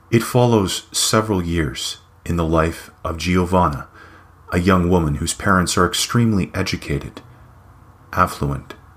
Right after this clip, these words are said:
nouveau riche. Although Giovanna is very close to both of her parents from the outset,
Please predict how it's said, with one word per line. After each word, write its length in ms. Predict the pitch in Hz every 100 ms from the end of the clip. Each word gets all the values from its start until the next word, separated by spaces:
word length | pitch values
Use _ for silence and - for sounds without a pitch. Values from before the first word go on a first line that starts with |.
| - - - - - -
nouveau 400 | 82 90 87 87
riche. 520 | 82 82 76 - - - - - - - - - - - - -
Although 340 | 120 127 131
Giovanna 680 | 104 107 92 87 80 78 73
is 140 | 87 85
very 320 | 98 107 92
close 440 | - 82 78 -
to 80 | -
both 320 | 80 95 92
of 120 | 87 -
her 100 | 78
parents 420 | - 78 78 -
from 280 | - 85 80
the 120 | 80
outset, 540 | 80 - 78 71 -